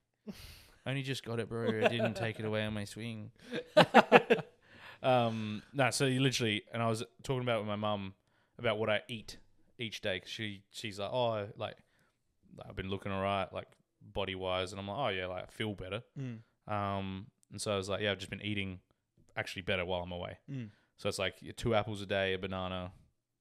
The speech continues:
Speaker 1: a couple of muesli bars, salad.
Speaker 2: Mm.
Speaker 1: That's, like, my before dinner. That's, like, everything that leads up to dinner.
Speaker 2: Yeah, okay,
Speaker 1: And then
Speaker 2: yeah.
Speaker 1: dinner is, like, whole food.
Speaker 2: Yeah.
Speaker 1: So it'll be, like, steak, chicken, fish, and veggies.
Speaker 2: Phew, elite. Making me hungry.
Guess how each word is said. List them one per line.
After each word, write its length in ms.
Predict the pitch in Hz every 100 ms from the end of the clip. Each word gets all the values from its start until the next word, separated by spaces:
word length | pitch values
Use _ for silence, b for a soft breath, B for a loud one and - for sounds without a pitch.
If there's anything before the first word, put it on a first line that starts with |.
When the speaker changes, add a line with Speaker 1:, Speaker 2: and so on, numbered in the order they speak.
| _ -
Speaker 1:
a 40 |
couple 180 | - 98
of 60 |
muesli 300 | 98 92 98
bars, 500 | 92 95 90 87 - - _ _ _ _
salad. 480 | - 101 92 92 90 - _ _ -
Speaker 2:
Mm. 180 | 123 107 - _ -
Speaker 1:
That's, 200 | 107 -
like, 160 | 98 101
my 140 | 92 - _ _
before 540 | 95 - 101 95 90 90 _ _ _ _ _ _ _ _
dinner. 240 | 101 92 90 - _ -
That's, 180 | 90
like, 160 | 92 90
everything 420 | 104 98 98 95 -
that 160 | 98
leads 180 | 95 92
up 140 | 92 -
to 100 | 107
dinner. 240 | 107 135
Speaker 2:
Yeah, 140 | 131 120 117
okay, 180 | - 113
Speaker 1:
And 80 |
then 100 | 110
Speaker 2:
yeah. 60 | 107
Speaker 1:
dinner 260 | 107 104 98
is, 120 | 95
like, 240 | 92 -
whole 280 | - - 98
food. 300 | - - 101 - _ 117
Speaker 2:
Yeah. 120 | 107 92
Speaker 1:
So 100 | 98
it'll 40 |
be, 60 | 95
like, 180 | 95 - -
steak, 400 | - - 101 -
chicken, 280 | - 104 98
fish, 400 | - - - - _ _ _ _ -
and 120 | 104
veggies. 380 | - - - - - _ _ _ -
Speaker 2:
Phew, 80 | - _ -
elite. 260 | 113 104 -
Making 180 | - 151
me 60 | 110
hungry. 420 | - 156 135 92